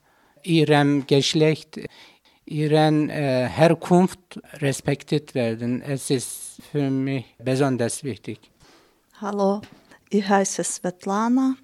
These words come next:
Speaker 2: ich komme aus Ungarn. Ursprünglich, ich bin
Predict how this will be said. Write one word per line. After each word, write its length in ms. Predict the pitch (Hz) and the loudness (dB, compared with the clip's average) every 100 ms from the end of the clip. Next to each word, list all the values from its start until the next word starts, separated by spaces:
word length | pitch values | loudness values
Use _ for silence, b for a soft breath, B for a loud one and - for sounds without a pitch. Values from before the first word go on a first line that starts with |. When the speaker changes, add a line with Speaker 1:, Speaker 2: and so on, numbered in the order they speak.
| _ - | _ -12
Speaker 2:
ich 160 | 196 | -12
komme 400 | - 202 196 185 | -2 0 0 -2
aus 280 | 185 190 - | -2 -4 -6
Ungarn. 480 | 170 165 196 208 240 - _ | -6 -4 -4 -2 -4 -8 _
Ursprünglich, 880 | 202 202 - - - 202 202 196 185 - - B B B B | -4 -2 -4 -14 -4 -2 0 -4 -8 -14 -20 B B B B
ich 180 | 185 180 | -8 -8
bin 380 | 165 190 185 175 | -6 -2 -2 -4